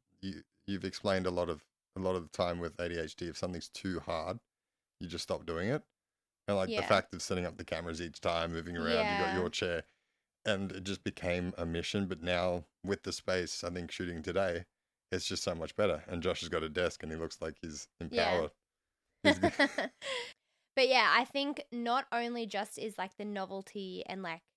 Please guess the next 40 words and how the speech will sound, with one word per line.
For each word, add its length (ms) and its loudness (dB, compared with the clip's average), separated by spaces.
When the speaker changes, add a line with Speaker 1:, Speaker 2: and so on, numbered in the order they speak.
Speaker 2:
the 100 -4
fact 340 -4
that 100 -8
it's 180 -10
a 60 -8
new 240 -4
space 560 -6
and 80 0
it 100 0
Speaker 1:
Mm. 40 -10
Speaker 2:
has 280 -6
its 220 -20
fresh 380 -4
feel, 400 -4
but 140 4
I 80 4
think 240 -2
as 160 -4
well, 480 0
it's 220 -4
like 180 0
what 100 -4
you 100 -4
were 60 -4
just 220 -8
saying, 320 -4
like, 260 -2
the 640 -2
cleanliness, 920 -8
like, 180 -6
it 100 -10
gives 240 -6
you 120 -6
that 200 0
opportunity 800 -8
to 140 -6
reorganize 960 -4
and 220 2
Speaker 1:
Mm. 20 -4
Speaker 2:
reshift 560 -6